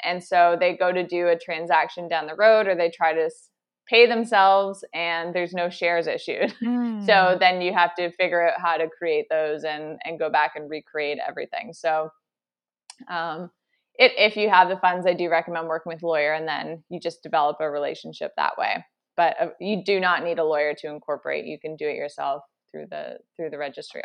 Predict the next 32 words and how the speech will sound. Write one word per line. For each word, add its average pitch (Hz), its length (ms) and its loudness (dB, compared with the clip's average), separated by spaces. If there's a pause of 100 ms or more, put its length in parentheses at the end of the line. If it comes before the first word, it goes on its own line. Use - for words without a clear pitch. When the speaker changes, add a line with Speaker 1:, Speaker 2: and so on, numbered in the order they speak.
Speaker 1:
office. - 320 -16 (920)
And 220 180 4
then 220 300 2
the, 208 460 4 (160)
I 190 80 0
missed 226 260 0
one 214 260 -2
tax, 190 300 2
the 180 720 -4
advantage 175 500 -2
of 170 160 -2
a 170 60 -2
company 170 460 -4
is 170 120 -4
you 175 80 -4
get 180 140 2
a 170 80 2
lower 156 300 0
tax 151 360 -6
rate. - 240 -10 (500)
Speaker 2:
Okay. 196 520 -4
Speaker 1:
So 165 500 0 (640)
there 185 180 6
is 180 140 2
a 185 40 0
benefit 160 520 2
there, 196 640 4
but 196 180 4
that 190 220 8
only 226 340 2
becomes 196 840 -4 (360)
applicable 220 840 0